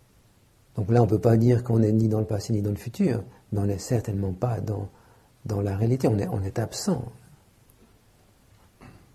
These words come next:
Manifestement. On peut pas dire qu'on va se retrouver, entre guillemets, dans le passé ou dans le futur.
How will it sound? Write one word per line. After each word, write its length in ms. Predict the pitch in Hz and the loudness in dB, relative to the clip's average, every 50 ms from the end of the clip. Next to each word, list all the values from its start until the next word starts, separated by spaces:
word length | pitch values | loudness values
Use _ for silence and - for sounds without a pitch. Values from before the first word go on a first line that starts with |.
| _ _ - | _ _ -6
Manifestement. 760 | 98 95 95 95 90 - - 85 - - 107 120 160 107 113 | -4 -4 -4 -4 -6 -8 -10 -10 -8 -6 -6 -4 -4 -6 -8
On 1040 | 101 101 - - _ _ _ _ _ _ _ _ _ _ _ _ _ _ _ _ - | -8 -12 -14 -20 _ _ _ _ _ _ _ _ _ _ _ _ _ _ _ _ -12
peut 60 | 101 | -6
pas 120 | 95 98 104 | -4 -2 -2
dire 140 | 104 107 - | -2 -2 -2
qu'on 120 | - 104 | -2 -2
va 100 | 101 95 | -2 -4
se 140 | - - 117 | -4 -4 -2
retrouver, 600 | 95 92 113 110 - - - 104 101 120 123 117 | 0 2 0 0 0 -2 -4 -2 0 0 0 0
entre 220 | 98 92 - - | 0 -4 -4 -4
guillemets, 280 | 101 101 107 101 101 104 | -2 0 0 2 2 2
dans 120 | 101 98 | 2 0
le 60 | 95 | -2
passé 280 | 87 101 92 - - 104 | -2 -4 -6 -4 -4 -4
ou 40 | 101 | -4
dans 100 | 98 98 | -2 -4
le 80 | 95 | -6
futur. 420 | - - - - - 220 214 - | -6 -8 -6 -2 0 0 0 0